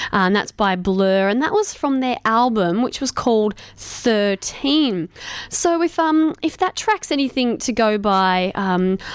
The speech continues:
I'm assuming that Blur have, uh, issues with the <laughs> number thirteen. That was a very interesting track indeed.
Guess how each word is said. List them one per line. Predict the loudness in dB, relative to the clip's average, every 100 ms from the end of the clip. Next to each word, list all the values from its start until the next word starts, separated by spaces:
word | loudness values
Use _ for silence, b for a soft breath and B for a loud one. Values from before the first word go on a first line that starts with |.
| B B
I'm | 0
assuming | 2 0 0 2 4 2 2
that | 0 -2 -6 -4
Blur | 0 2 2 0
have, | -2 -4 -2 -2 -4 -4
uh, | -4 -2
issues | -2 0 0 0 0 -4 -6 -18 -6
with | -2 -2 -2
the | 0
<laughs> | 2
number | 2 2
thirteen. | 0 0 -2 -2 0 2 2
That | 0 0
was | 0
a | 0 -2 B B B B -8
very | 0 2 2 0
interesting | -2 -4 -4 -2 -2
track | 0 -2 -4 -2
indeed. | 0 0 2 2 2